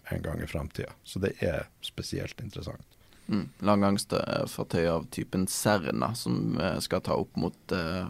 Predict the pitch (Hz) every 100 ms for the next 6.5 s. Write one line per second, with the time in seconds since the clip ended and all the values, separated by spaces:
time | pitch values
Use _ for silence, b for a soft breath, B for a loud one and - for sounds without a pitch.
0 | - - 104 - 101 - 92 78 - -
1 | 80 60 - 85 82 90 - - - 107
2 | 98 92 101 101 - - 90 67 69 -
3 | - 87 71 64 - - - - - -
4 | - - - B B B - 80 - -
5 | 87 82 80 82 82 120 b b b -
6 | - - 135 -